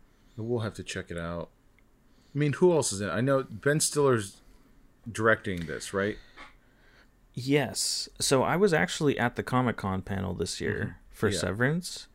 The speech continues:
Speaker 1: Mm-hmm.
Speaker 2: which I was so happy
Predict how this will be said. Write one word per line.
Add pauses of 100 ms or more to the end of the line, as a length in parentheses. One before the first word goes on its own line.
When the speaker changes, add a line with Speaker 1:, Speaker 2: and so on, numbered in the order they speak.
(160)
Speaker 1:
Mm-hmm.
Speaker 2:
which (160)
I
was (720)
so
happy